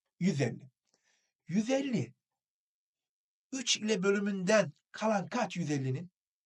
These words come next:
Sıfır. O zaman bana verilen sayının da üç ile bölümünden kalan kaçmış dostum? Sıfır. Beş basamaklı sayı verilmiş. Bu sayı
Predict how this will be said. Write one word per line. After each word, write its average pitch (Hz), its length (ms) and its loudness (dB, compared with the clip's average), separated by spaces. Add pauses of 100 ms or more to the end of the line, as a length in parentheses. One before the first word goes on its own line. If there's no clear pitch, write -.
(540)
Sıfır. - 460 -8 (480)
O 220 140 2
zaman 233 320 2
bana 254 220 4
verilen 240 280 2
sayının 226 480 0
da 131 220 -2
üç 247 220 -2
ile 202 160 2
bölümünden 196 420 0
kalan 196 320 0
kaçmış 202 440 -2
dostum? 196 380 -4 (340)
Sıfır. - 380 -18 (2250)
Beş 208 280 8
basamaklı 285 540 6
sayı 277 260 10
verilmiş. 285 600 2
Bu 320 80 0
sayı 247 440 8